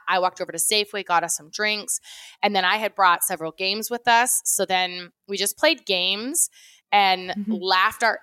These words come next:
Speaker 1: asses off for, like, six hours around
Speaker 2: I
Speaker 1: the
Speaker 2: love
Speaker 1: fire.
Speaker 2: that.
Speaker 1: It was so fun. Yeah. So it was that kind of just, like, connecting with everybody and the vibe,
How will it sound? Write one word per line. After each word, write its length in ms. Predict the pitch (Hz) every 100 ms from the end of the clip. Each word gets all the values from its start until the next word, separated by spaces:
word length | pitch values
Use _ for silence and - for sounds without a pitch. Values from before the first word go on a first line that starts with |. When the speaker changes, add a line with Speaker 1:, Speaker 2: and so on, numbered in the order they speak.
| -
Speaker 1:
asses 480 | 165 180 - 240 247
off 560 | 254 285 320 - - - _ _ _ _
for, 180 | - 240
like, 200 | 226 208 - _ _ _ _ -
six 480 | - - 247 240 -
hours 440 | 180 180 147 113 -
around 280 | 185 175 220
Speaker 2:
I 40 |
Speaker 1:
the 60 | 214
Speaker 2:
love 180 | 202
Speaker 1:
fire. 160 | 196 156
Speaker 2:
that. 300 | 190 175 165 - _ _ _ _ _
Speaker 1:
It 100 | 202
was 140 | 208
so 800 | 208 - - 220 202 214 220 240 247 _ _ _ - _ _
fun. 520 | 285 320 285 190 160 - _ _
Yeah. 340 | 208 170 135 - -
So 180 | - 254
it 60 | 226
was 160 | 233 220
that 260 | 196 190
kind 180 | - 190
of 80 | 175
just, 220 | 170 -
like, 320 | 170 165 - _ _ _ _ _
connecting 880 | 208 185 175 - 202 165 160 156 143
with 140 | 160
everybody 720 | 165 160 160 160 156 151 156 -
and 500 | - 151 156 151 160 _ _ _ _ _ _
the 80 | 180
vibe, 320 | 202 180 -